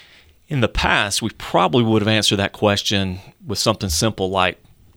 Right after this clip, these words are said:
"Get into a small group." If you get into a small group,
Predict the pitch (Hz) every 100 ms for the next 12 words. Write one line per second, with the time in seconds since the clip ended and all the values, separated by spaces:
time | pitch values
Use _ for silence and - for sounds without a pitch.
0 | - 120 113 104 - 98 85 80 - _
1 | _ _ _ _ - 131 147 160 170 147
2 | 131 113 113 110